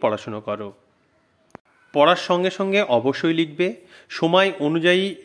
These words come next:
লিখতে পারছো কি না তা অবশ্যই দেখো। টেস্ট পেপার সংক্রান্ত সমস্ত ভিডিওগুলি হাই মাদ্রাসা টেস্ট পেপার দুই হাজার তেইশ চব্বিশ নামে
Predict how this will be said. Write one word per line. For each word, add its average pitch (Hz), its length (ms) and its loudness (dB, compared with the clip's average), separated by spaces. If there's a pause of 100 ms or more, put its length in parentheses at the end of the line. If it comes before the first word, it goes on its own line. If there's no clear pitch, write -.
(160)
লিখতে 139 300 -4
পারছো 151 320 -2
কি 170 160 -6
না 175 80 4 (340)
তা 123 100 2 (240)
অবশ্যই 143 420 -4
দেখো। 107 260 -6 (1300)
টেস্ট 190 240 2
পেপার 214 240 4 (120)
সংক্রান্ত 160 460 -2 (180)
সমস্ত 127 300 -6 (480)
ভিডিওগুলি 180 580 -2 (640)
হাই 160 240 0
মাদ্রাসা 196 360 0 (100)
টেস্ট 147 220 -4
পেপার 143 280 0 (160)
দুই 135 200 -4
হাজার 120 260 -4 (140)
তেইশ 156 200 -2 (580)
চব্বিশ 196 340 4 (120)
নামে 180 200 4